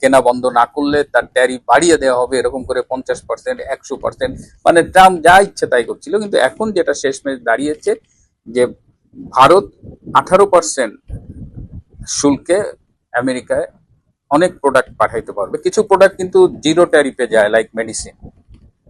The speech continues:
পাকিস্তানের সাথে আমেরিকার যে চুক্তি, সেখানে পাকিস্তানের ট্যারিফ হলো নাইনটিন পার্সেন্ট, বাংলাদেশের ট্যারিফ হলো টোয়েন্টি পার্সেন্ট। তার মানে এই অঞ্চলের সবচেয়ে কম ট্যারিফে পণ্য পাঠাতে পারবে ভারত।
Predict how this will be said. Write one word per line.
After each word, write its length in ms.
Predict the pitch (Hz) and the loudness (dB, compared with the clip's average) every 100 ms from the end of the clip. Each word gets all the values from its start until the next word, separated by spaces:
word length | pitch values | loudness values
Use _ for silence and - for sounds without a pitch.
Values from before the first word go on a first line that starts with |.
| _ _ _ - | _ _ _ -2
পাকিস্তানের 480 | 135 180 - 202 | 0 0 0 -2
সাথে 460 | 196 196 190 190 175 | 0 -2 0 2 2
আমেরিকার 420 | 147 156 156 151 | 0 -2 -2 -2
যে 100 | 151 | -2
চুক্তি, 360 | - 147 - 190 | -6 -10 -8 -8
সেখানে 340 | 151 143 143 | -4 -2 -2
পাকিস্তানের 600 | 135 123 127 - 139 135 | -4 -10 -12 -10 -8 -6
ট্যারিফ 320 | - 123 123 | -4 -4 -4
হলো 140 | 127 120 | -6 -4
নাইনটিন 460 | 120 127 - 147 110 | -4 -6 -6 -8 -6
পার্সেন্ট, 360 | 95 - - | -12 -12 -12
বাংলাদেশের 460 | 110 123 127 123 135 | -8 -6 -6 -6 -6
ট্যারিফ 320 | 120 120 117 | -4 -6 -8
হলো 140 | 120 151 _ _ - _ - | -12 -12 _ _ -20 _ -4
টোয়েন্টি 280 | 175 165 | -2 -2
পার্সেন্ট। 340 | - 104 - - | -6 -8 -8 -6
তার 100 | 120 | -4
মানে 280 | 135 143 127 | -2 -4 -2
এই 240 | 139 156 | -2 -2
অঞ্চলের 480 | 143 135 - 147 170 | -4 -6 -6 -4 -4
সবচেয়ে 400 | - 123 - - | -4 -8 -10 -4
কম 220 | 135 156 | 0 0
ট্যারিফে 480 | 160 123 127 - 156 - _ _ _ - | 0 -2 -2 -6 -8 -8 _ _ _ -2
পণ্য 260 | 131 135 | 0 2
পাঠাতে 380 | 135 113 135 135 | 2 0 0 -6
পারবে 320 | 131 135 160 - _ _ - | -2 -2 -2 -4 _ _ -8
ভারত। 300 | 131 131 | 0 0